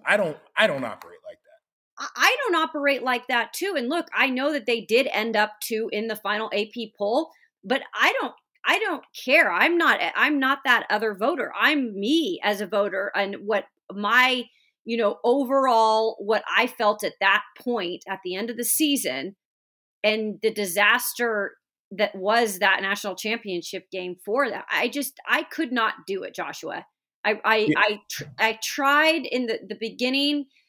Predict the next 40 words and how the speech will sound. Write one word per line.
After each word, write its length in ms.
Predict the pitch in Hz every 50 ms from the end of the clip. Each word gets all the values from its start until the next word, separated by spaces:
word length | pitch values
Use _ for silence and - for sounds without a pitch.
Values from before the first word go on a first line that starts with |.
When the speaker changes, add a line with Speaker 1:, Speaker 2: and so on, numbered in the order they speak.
| _ _
Speaker 2:
in 100 | - 202
the 60 | 208 208
first 320 | - 233 254 269 262 -
half, 240 | 269 233 185 196 196 -
I 80 | 190 180
went 200 | 180 175 - -
back 280 | 185 190 196 208 -
and 140 | 226 208 -
forth 260 | - 196 185 180 185 -
with 140 | 180 - -
myself, 460 | 180 165 165 - - 170 160 170 165 -
and 100 | 156 143
I'm 100 | 160 170
like, 240 | 156 147 131 151 - _ _
it, 180 | - 202 202 -
you 180 | 208 196 196 190
know, 300 | 180 170 175 170 175 - _ _ _ _ _ _ _ _ _ _ _ _ _ _ _ _ - -
"Can 200 | 262 262 262 262
I 120 | 254 240
do 240 | 220 196 208 208 190
this? 180 | - - -
Can 140 | - - 226
I 80 | 208 202
put 220 | - - 254 254
it?" 60 | 214 -
I, 140 | - 202 - -
I 120 | - 220
know 160 | 220 233 226
this 160 | 220 202 - -
sounds 240 | 208 185 185 170
like 160 | 180 170 - -
this 180 | 180 170 -
is, 100 | 170 -
like, 280 | - 170 165 - - - - - -
third, 260 | - 202 185 175 160 151 - - - 190
uh, 220 | 175 165 160 156 - -
you 120 | 180 180
know, 180 | 160 107 - - - _ _ _ -
first 220 | 214 202 190 - -
world 180 | 202 - 220